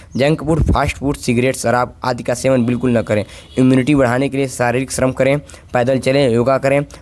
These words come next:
पानी ज़्यादा से ज़्यादा पिएं, हमेशा, हमेशा टीवी, कंप्यूटर, मोबाइल आदि से चिपके न रहें। आयरन, कैल्शियम, मैग्नीशियम, विटामिन सी युक्त आहार ज़्यादा लें।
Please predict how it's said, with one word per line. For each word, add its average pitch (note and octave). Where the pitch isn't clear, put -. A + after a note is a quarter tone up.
पानी C3
ज़्यादा B2
से A#2
ज़्यादा A#2
पिएं, C3
हमेशा, B2
हमेशा B2+
टीवी, B2+
कंप्यूटर, A#2+
मोबाइल A#2
आदि A#2
से A#2+
चिपके -
न A2
रहें। G#2
आयरन, C3+
कैल्शियम, C3+
मैग्नीशियम, B2
विटामिन A#2+
सी C3+
युक्त B2+
आहार A2
ज़्यादा G#2
लें। G2